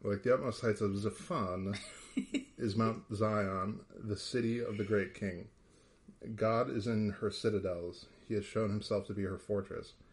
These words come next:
Speaker 1: When the kings joined forces, when they advanced together, they saw her and were astounded. They fled in terror.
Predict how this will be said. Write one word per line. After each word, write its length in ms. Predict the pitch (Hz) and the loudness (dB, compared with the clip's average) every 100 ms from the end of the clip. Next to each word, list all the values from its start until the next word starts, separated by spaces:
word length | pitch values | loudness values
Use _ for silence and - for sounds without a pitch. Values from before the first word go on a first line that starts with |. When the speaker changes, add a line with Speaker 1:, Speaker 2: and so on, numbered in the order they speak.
| - - - - - - - | -20 -20 -20 -20 -20 -20 -16
Speaker 1:
When 200 | - 107 | -2 2
the 60 | 107 | 2
kings 360 | - 127 131 110 | 0 0 0 0
joined 320 | 117 113 101 | 2 2 2
forces, 600 | 110 107 101 95 95 95 | 4 2 2 -4 -4 -2
when 100 | 98 | -2
they 60 | 92 | 0
advanced 480 | 92 98 98 98 - | -2 0 -2 -2 -6
together, 500 | 98 101 87 87 85 | 0 0 0 -4 -6
they 120 | 98 95 | -4 -4
saw 360 | - 104 107 | 0 2 2
her 320 | 101 87 82 | 0 -2 -2
and 120 | 85 92 | -2 -4
were 100 | 92 | -6
astounded. 560 | - 98 98 85 80 95 - - | -4 -4 -4 -4 -8 -10 -16 -8
They 80 | 98 | -8
fled 260 | - 104 | -2 -2
in 120 | 98 95 | -2 -4
terror. 420 | - 92 - - | -2 -2 -2 -6